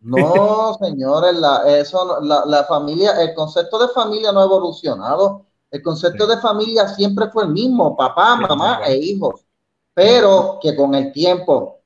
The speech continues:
Speaker 1: han ocurrido situaciones que, por ejemplo, papá se divorcia, pues mamá cría a los hijos, o papá cría a los hijos. Pues mira, eso es una excepción, pero no debe ser la norma.
Speaker 2: Sí.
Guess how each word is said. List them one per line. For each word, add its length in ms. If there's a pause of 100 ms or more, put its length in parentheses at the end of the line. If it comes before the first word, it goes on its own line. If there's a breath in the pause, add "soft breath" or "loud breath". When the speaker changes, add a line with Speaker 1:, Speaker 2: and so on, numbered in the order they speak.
(140)
Speaker 1:
han 200
ocurrido 600
situaciones 680
que, 140
por 200
ejemplo, 400
papá 320
se 140
divorcia, 480
pues 160
mamá 320
cría 180
a 40
los 180
hijos, 180
o 140
papá 340
cría 140
a 40
los 200
hijos. 260
Pues 140
mira, 300
eso 340
es 160 (340)
una 240
excepción, 560
pero 180
no 140
debe 180
ser 120
la 160
norma. 520
Speaker 2:
Sí. 80